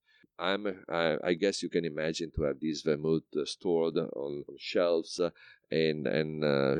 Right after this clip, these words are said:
exposed to the sunlight, uh, and to different weather. I mean,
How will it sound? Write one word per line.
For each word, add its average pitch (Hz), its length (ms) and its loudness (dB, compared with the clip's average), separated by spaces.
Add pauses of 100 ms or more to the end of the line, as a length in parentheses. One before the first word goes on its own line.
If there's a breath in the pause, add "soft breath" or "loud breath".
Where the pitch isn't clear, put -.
(140)
exposed - 520 6
to 85 80 4
the 73 840 4
sunlight, 90 640 6 (100)
uh, 87 280 2
and 73 300 -6
to 73 440 2
different 78 420 0
weather. 90 420 4
I 87 60 -2
mean, 101 380 -4